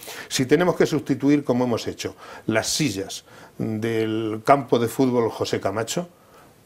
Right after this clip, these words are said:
el objetivo es que se sepa, que se planifique y, cumpliendo escrupulosamente con la ley, sea una empresa de Manzanares la que lo suministre. Y en ese sentido va todo.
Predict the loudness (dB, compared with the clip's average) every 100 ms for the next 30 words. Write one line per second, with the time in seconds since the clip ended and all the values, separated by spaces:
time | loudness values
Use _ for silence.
0 | _ -2 -2 0 -2 0 0 0 -2 -6
1 | -6 -2 0 0 0 -2 -8 -20 -20 -4
2 | -4 -4 -2 -2 0 0 0 0 -2 -4
3 | -6 -2 -4 -2 -2 -2 0 -4 -6 -6
4 | -6 -2 -2 -2 -4 -4 -4 -2 -2 -2
5 | -4 -6 -16 -16 -2 2 2 0 -2 -2
6 | -2 -2 -2 -2 -2 -2 -2 -2 -4 -4
7 | -6 -6 -6 -6 -12 -18 -20 -20 -20 -6
8 | -2 0 0 -2 -2 -2 0 2 0 -2